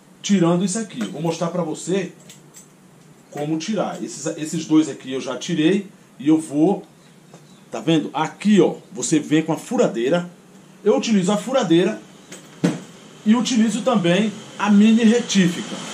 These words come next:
Se você tem uma mini retífica dessa na sua casa aí, ou alguém pode te emprestar,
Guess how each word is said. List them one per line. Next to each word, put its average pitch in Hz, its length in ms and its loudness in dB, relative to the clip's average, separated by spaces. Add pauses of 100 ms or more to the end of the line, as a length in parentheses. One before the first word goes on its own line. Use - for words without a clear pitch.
(220)
Se 302 180 6
você 208 260 4
tem 185 140 2
uma 180 80 4
mini 170 200 6
retífica 165 460 2
dessa 151 320 0
na 143 120 0
sua 135 240 0
casa 139 340 -2
aí, 214 320 0 (240)
ou 143 380 4
alguém 135 340 0
pode 139 240 -2
te 139 140 -10
emprestar, 175 640 -2